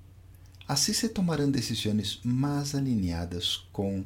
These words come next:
las necesidades personales, con lo que realmente yo puedo, quiero, tengo. Segundo, reflexionar antes de decidir,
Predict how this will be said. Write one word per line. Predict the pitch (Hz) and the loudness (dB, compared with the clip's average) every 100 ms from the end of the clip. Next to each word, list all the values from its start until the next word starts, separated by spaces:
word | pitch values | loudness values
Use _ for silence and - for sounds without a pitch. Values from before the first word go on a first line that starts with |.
| - | -2
las | 87 82 | -2 0
necesidades | 80 - - - 71 80 98 - | -2 -2 -2 -4 -4 -4 -2 -4
personales, | - 110 - 110 90 90 87 85 85 | -2 -2 0 0 0 0 -2 -2 -4
con | - 95 | -4 -2
lo | 92 95 | -2 -2
que | - 95 | -4 -6
realmente | 90 117 135 127 104 98 92 - 101 - - - - - - | -2 -2 0 0 0 0 -4 -6 -8 -10 -18 -20 -20 -20 -18
yo | - 71 | -12 -12
puedo, | - 98 110 110 110 107 104 - | -4 2 4 6 4 0 -6 -8
quiero, | 76 73 76 78 - - | -6 -6 -6 -8 -12 -10
tengo. | 69 67 73 76 85 90 - - - - - - - - - - - - - - - - | -8 -8 -8 -10 -12 -14 -18 -20 -20 -20 -20 -20 -20 -20 -20 -20 -20 -20 -20 -20 -20 -6
Segundo, | - 190 147 151 156 - - - | -2 0 2 2 2 -2 -6 -2
reflexionar | 117 143 - - - 113 113 - 90 98 95 - - | 0 0 -4 -6 -2 -2 -2 -4 -2 0 -2 -6 -2
antes | 123 135 135 - 87 | 2 4 2 -2 -4
de | 69 | -6
decidir, | 65 64 - 62 58 | -6 -6 -6 -8 -14